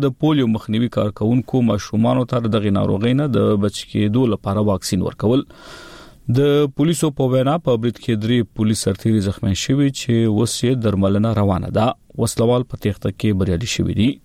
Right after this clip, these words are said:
د پولیسو ویاند زیاتوي چې په سیمه کې یې نور سرتیري ګمارلي او د لټون عملیات یې پیل کړي دي. تر اوسه چا د برید ذمهواري نه ده منلې. له دې وړاندې هم د پولیو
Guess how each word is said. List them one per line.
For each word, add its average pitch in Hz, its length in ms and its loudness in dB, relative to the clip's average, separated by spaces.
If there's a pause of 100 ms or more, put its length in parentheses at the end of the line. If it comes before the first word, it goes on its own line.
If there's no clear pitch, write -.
د 101 180 -4
پولیسو 101 340 -2
ویاند 101 240 2
زیاتوي 110 360 2
چې - 540 -8
په 139 120 0
سیمه 151 180 0
کې 135 220 -4
یې 131 220 2
نور 135 280 2
سرتیري 113 500 0
ګمارلي 104 400 2
او 127 80 2
د 104 80 2
لټون 101 320 0
عملیات 101 540 0
یې 110 200 -2
پیل 95 200 0
کړي 90 240 -2
دي. 117 80 4 (280)
تر 156 120 0
اوسه 160 220 0
چا 135 140 2
د 110 100 0
برید 110 180 -2
ذمهواري 104 340 2 (100)
نه 98 100 0
ده 87 80 -2
منلې. 95 360 0 (500)
له 139 100 2
دې 180 80 2
وړاندې 175 280 0 (100)
هم 180 80 2 (120)
د 139 220 2
پولیو 139 240 2